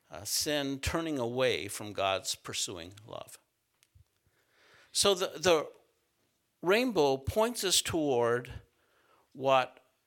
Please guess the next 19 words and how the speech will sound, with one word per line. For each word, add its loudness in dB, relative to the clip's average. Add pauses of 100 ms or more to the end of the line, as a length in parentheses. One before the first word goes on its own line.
(720)
has -2
been -4
done, 2 (920)
judgment, -4 (360)
the -4
flood, 0 (480)
and -12
even -10
the -10
cross. -6 (1120)
It 0
points 2
us 2 (160)
towards 0 (500)
what 2 (260)
is 0
being -2
done, -4 (960)
God's 6